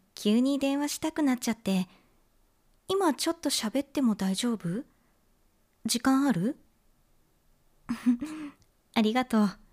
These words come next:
明日は早いの？うーん。そうなんだ。明日は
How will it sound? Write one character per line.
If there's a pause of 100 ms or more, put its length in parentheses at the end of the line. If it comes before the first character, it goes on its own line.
(1600)
明 (260)
日
は
早
い
の？ (1400)
う
ー
ん。 (1400)
そ
う
な
ん
だ。 (1000)
明
日
は